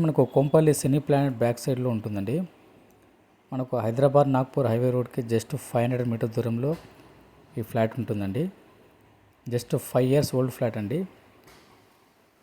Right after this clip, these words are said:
హైదరాబాద్ నిజామాబాద్ హైవే రోడ్ నుంచి just మనకు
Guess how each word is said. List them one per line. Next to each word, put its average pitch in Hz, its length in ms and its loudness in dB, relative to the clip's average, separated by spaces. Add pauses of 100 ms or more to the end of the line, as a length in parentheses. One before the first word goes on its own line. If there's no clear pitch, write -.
(400)
హైదరాబాద్ 143 460 4
నిజామాబాద్ 139 480 4
హైవే 123 220 4
రోడ్ 127 200 0
నుంచి 131 220 -2
just - 260 0
మనకు 123 240 0